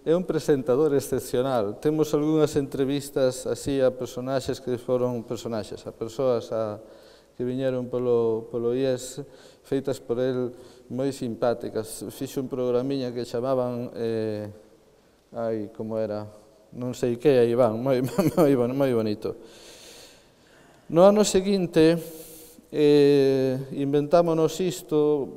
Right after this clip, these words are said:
nos inventámonos a veces cousas para conseguir algo de cartos. Entonces, estes cartos, si veu da Consellería, son os únicos cartos que viñeron da Consellería, ento-, eh,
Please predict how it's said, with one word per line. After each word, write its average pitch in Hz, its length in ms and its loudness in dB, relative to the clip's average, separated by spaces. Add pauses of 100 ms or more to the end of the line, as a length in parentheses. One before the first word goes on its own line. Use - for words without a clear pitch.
nos 185 320 0
inventámonos 180 640 0
a 170 80 6
veces 165 400 0
cousas 170 480 0
para 135 240 0
conseguir 135 480 -4
algo 117 240 0
de 98 80 -6
cartos. - 480 -12 (720)
Entonces, 156 560 0
estes 151 320 -2
cartos, 156 480 0
si 139 80 -2
veu 143 240 2
da 139 160 2
Consellería, 143 880 -2
son 127 320 -6
os 120 160 -4 (720)
únicos 135 400 -4
cartos 127 400 -2
que 131 80 -6
viñeron 127 240 -6
da 127 80 -6
Consellería, 135 720 -4 (960)
ento-, 139 400 2
eh, 131 480 2